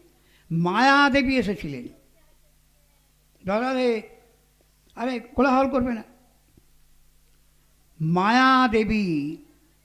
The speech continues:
হরিদাস ঠাকুরের কাছে এসে প্রেম চাইতে এসেছিলেন। প্রভুকে এসে বলতেন, "ঠাকুর কিন্তু পরীক্ষা করে নিয়েছেন, গুরুকরণ করতে গেলে এক একটু পরীক্ষা করতে হয়।"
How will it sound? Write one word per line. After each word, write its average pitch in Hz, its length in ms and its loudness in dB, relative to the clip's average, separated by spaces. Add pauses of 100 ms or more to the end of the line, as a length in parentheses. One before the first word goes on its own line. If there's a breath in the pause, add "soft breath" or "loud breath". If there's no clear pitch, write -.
(920)
হরিদাস 208 460 -2
ঠাকুরের 185 380 -4
কাছে 175 300 -6
এসে 151 400 -8 (1120)
প্রেম 190 400 -4
চাইতে 165 400 -8
এসেছিলেন। 135 460 -10 (1600)
প্রভুকে 240 460 0
এসে 208 240 -4
বলতেন, 190 360 -6
"ঠাকুর 170 400 -4
কিন্তু 170 300 -10
পরীক্ষা 277 640 -4
করে 254 260 -4
নিয়েছেন, 151 540 -8 (1120)
গুরুকরণ 233 680 -2
করতে 233 320 -6
গেলে 226 160 -4
এক 220 160 -4
একটু 202 260 -12
পরীক্ষা 214 500 -10
করতে 160 320 -16
হয়।" 120 280 -16